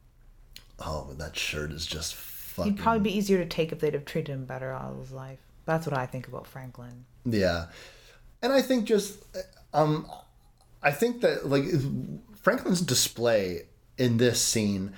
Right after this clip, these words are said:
Speaker 1: really tells me that he's aware of how he acts. He's aware of it.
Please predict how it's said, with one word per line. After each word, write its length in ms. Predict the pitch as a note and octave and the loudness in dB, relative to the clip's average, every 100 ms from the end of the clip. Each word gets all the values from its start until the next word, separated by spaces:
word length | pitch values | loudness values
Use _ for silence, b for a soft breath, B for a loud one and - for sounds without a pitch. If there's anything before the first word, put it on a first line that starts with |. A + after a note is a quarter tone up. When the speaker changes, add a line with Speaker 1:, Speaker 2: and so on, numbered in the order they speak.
| B | B
Speaker 1:
really 320 | B2 D3+ A#3 G#3+ | 2 4 4 0
tells 360 | F3 D#3+ C#3 | 4 4 4
me 180 | C3+ B2+ | 4 4
that 180 | A#2+ A#2+ | 4 2
he's 320 | - A3 A3+ | 2 0 2
aware 760 | B3+ D#3 A#2 C3 B2 G#2 E2+ - b b b - | 0 0 4 6 6 4 0 -8 b b b 0
of 100 | C3 | 0
how 280 | - B2+ A#2+ | 2 4 4
he 160 | G#2+ | 4
acts. 340 | G2 D#2+ D#2+ - | 4 2 -2 0
He's 140 | F#3 | 0
aware 340 | F3+ C#3+ G#2 | 4 4 4
of 100 | D#2+ | 0
it. 220 | C#2+ B1+ | -6 -10